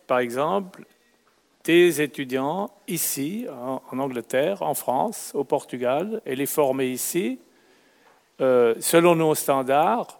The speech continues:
pour que eux puissent après implémenter leur, leur, leur, leur, ce qu'ils ont appris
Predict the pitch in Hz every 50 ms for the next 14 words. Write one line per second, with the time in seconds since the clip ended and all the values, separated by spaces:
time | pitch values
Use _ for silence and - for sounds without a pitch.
0 | _ - 156 - - - - 156 156 - - 190 190 196 190 165 147 - - -
1 | _ _ _ _ _ _ - 190 190 175 - - - - 160 151 - - - 180
2 | 170 147 139 139 143 156 147 143 143 139 - - 151 143 135 131 127 127 120 -
3 | - 139 131 123 120 117 - - 131 127 120 123 123 - - - 127 117 120 120
4 | 117 - - - - - - - 143 131 127 120 110 107 - - - 196 254